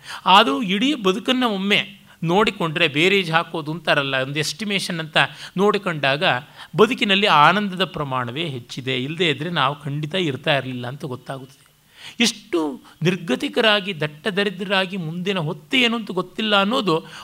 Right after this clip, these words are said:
ಒಂದು ಊಟಕ್ಕೂ ಇನ್ನೊಂದು ಊಟಕ್ಕೂ ಮಧ್ಯದಲ್ಲಿ ಒಂದಷ್ಟು ಸಂತೋಷ ಪಟ್ಟಿರ್ತಾರೆ. ಆ ರಾತ್ರಿ ಮೂರೋ, ನಾಲ್ಕು, ಐದೋ ಗಂಟೆಗಳ ಕಾಲ ಆನಂದವನ್ನು ಅನುಭವಿಸುವ ಪರಮ ಸುಷುಪ್ತಿಯಲ್ಲಿ ಸ್ವಸ್ಮಿನ್ ಆಪೀತಃ ಭವತಿ ಅಂತ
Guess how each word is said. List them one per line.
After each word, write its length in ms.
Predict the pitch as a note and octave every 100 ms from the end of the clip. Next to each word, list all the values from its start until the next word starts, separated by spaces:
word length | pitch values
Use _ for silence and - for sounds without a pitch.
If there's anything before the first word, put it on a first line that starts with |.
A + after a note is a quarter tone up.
| -
ಒಂದು 300 | G#3 B3 A#3+
ಊಟಕ್ಕೂ 420 | D4 D4 D4+ D4
ಇನ್ನೊಂದು 320 | B3+ A3+ F#3+
ಊಟಕ್ಕೂ 360 | G#3+ A3 - A#3
ಮಧ್ಯದಲ್ಲಿ 600 | F#3 F3 F3+ A3 C4 B3+
ಒಂದಷ್ಟು 380 | G3 D#3+ D#3 -
ಸಂತೋಷ 440 | D3+ B2 - A#2+
ಪಟ್ಟಿರ್ತಾರೆ. 640 | C#3+ B2 - C3 - - _ _ _ _ _ _ _ _ _ _ - -
ಆ 160 | F3
ರಾತ್ರಿ 680 | F3+ G#3 C4+ - B3+ G#3 F#3 - -
ಮೂರೋ, 400 | F#3 F#3+ F3 E3
ನಾಲ್ಕು, 500 | F3 F#3 F3+ F3+ D#3+
ಐದೋ 340 | F3+ G3+ F#3+
ಗಂಟೆಗಳ 440 | D3 D#3+ F#3 G#3+ G3
ಕಾಲ 300 | G3 F#3+ G#3
ಆನಂದವನ್ನು 1120 | E3+ C3+ C#3+ F3 G#3+ A#3 A#3 A3+ G#3+ G#3 F3
ಅನುಭವಿಸುವ 520 | D#3+ F3 F#3 F#3+ F#3+ - - -
ಪರಮ 260 | D3+ G3
ಸುಷುಪ್ತಿಯಲ್ಲಿ 800 | B3 A3 G3+ C4+ - B3+ A3 G#3
ಸ್ವಸ್ಮಿನ್ 500 | F3 F3+ - G3+ A#3
ಆಪೀತಃ 680 | A#3 E3 G3+ A#3+ B3 A3 G#3
ಭವತಿ 340 | F3+ F3+ F3
ಅಂತ 160 | E3+ D#3+